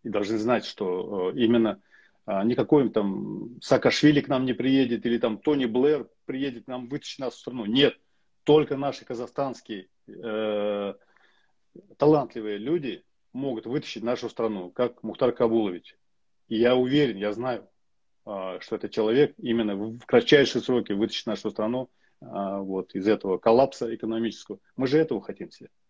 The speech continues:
Жить нормально, работать, чтобы бизнес не боялся, а, вкладывать свои, чтобы инвесторы не боялись прийти в страну, инвестировать не только в нефтегазовый сектор,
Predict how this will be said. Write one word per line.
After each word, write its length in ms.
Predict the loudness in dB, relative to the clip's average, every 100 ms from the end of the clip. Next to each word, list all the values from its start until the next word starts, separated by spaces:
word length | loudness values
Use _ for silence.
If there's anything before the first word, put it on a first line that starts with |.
| _ _ -8
Жить 400 | 0 2 0 -4
нормально, 480 | -6 -2 0 -2 -2
работать, 420 | -2 -2 -4 -6
чтобы 240 | -8 -4 -2
бизнес 400 | -2 -4 -8 -6
не 80 |
боялся, 540 | 0 4 4 2 -4 -12 _ -20 -20 _ -16
а, 240 | -12 -10
вкладывать 400 | 2 4 4 2
свои, 300 | 0 0 0
чтобы 180 | -4 -2
инвесторы 340 | 2 0 0 -2
не 40 |
боялись 320 | 2 2 0
прийти 280 | -4 -12 -12
в 60 | -12
страну, 520 | -12 -10 -10 -10 -12 _ -8
инвестировать 400 | -6 -4 -6 -6
не 80 |
только 220 | -4 -2 -2
в 40 |
нефтегазовый 580 | -4 -2 0 0 0 -4
сектор, 320 | -6 -8 -10